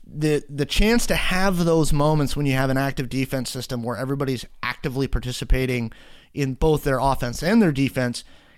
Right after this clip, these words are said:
increases the likelihood of having those moments, right? Because when the player character has the, the giant robot who's firing a rocket launcher at them, and they're like, "Oh my God," and they roll that nat twenty for their dodge,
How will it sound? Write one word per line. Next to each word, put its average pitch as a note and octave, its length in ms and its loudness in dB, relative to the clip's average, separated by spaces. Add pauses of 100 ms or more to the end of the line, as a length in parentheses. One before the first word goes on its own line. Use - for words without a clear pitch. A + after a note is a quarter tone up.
(180)
increases F3+ 600 2
the D3+ 100 2
likelihood C3 440 0
of A#2+ 60 -4
having B2 380 -2
those A#2+ 200 -2
moments, G#2+ 560 -6 (140)
right? A#2+ 340 0 (520)
Because C3+ 560 0 (300)
when C#3 340 0
the C3 80 0
player F#3+ 240 2
character D#3 480 2
has C#3+ 520 2
the, B2+ 280 -4
the B2+ 100 -6
giant C#3+ 320 -2
robot C#3+ 300 2
who's B2 140 -4
firing B2+ 340 0
a A2+ 60 -6
rocket E3 300 0
launcher C3+ 380 -2
at A#2+ 220 -6
them, A#2+ 200 -2 (240)
and C3 140 0
they're B2+ 100 2
like, A2+ 280 -2
"Oh B2+ 140 2
my B2 160 0
God," B2 400 0 (260)
and C#3 160 0
they C3 80 0
roll D3 300 2
that D3+ 200 0
nat D3 320 -2
twenty D#3+ 340 2
for D3 180 -2
their C3 160 0
dodge, C3 600 2